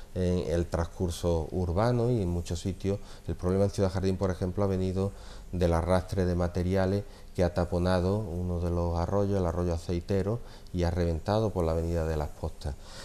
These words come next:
Eh, hay un problema también grave, y es un problema que arrastramos hace mucho tiempo, y lo comentaba David, es la falta de cubierta vegetal en muchos terrenos. En nuestro, yo creo que de las, mm, actuaciones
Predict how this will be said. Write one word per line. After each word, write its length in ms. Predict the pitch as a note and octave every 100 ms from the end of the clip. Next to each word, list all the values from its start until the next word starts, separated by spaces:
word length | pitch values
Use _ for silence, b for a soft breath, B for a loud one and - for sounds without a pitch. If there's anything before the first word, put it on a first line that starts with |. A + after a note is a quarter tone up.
| B
Eh, 300 | E2 F2 E2+ -
hay 200 | F2 F#2
un 100 | F#2
problema 420 | E2+ E2+ F2+ F2
también 500 | E2 E2+ D#2+ E2+ E2+
grave, 460 | E2 F2 F#2+ F#2 G2 b b b
y 120 | - D#2+
es 100 | E2+
un 100 | D#2+
problema 420 | D#2+ D#2+ F2 F#2+
que 100 | F2
arrastramos 420 | E2 E2 F2 E2
hace 160 | D#2 E2+
mucho 280 | E2+ -
tiempo, 380 | E2 F2+ F2 G#2+
y 20 |
lo 140 | G2+ F#2
comentaba 480 | F2 E2+ E2 F2 E2+
David, 360 | D#2 G2+ A#2
es 400 | G2 E2+ E2+ E2+
la 200 | F2+ F2+ E2
falta 300 | F2 E2+ G2
de 80 |
cubierta 460 | F#2+ F#2 F2+ F2 F#2+
vegetal 540 | F#2 E2+ - F#2 G#2+ - b b b -
en 140 | F2
muchos 480 | F2+ F#2 - F2+ E2+
terrenos. 640 | F2 D#2+ F#2+ B2 G#2 E2+ E2
En 200 | D#2+ D#2
nuestro, 500 | E2 D#2 - E2+ D#2+ b b b
yo 60 | E2+
creo 200 | F#2+ F2+
que 200 | F#2+ F2+
de 320 | F2 E2+ F2
las, 260 | E2+ D#2+ D#2+ - -
mm, 240 | - C2 - - - - - - - - -
actuaciones 840 | F#2+ - F#2+ E2+ A#2 B2+ A2+ E2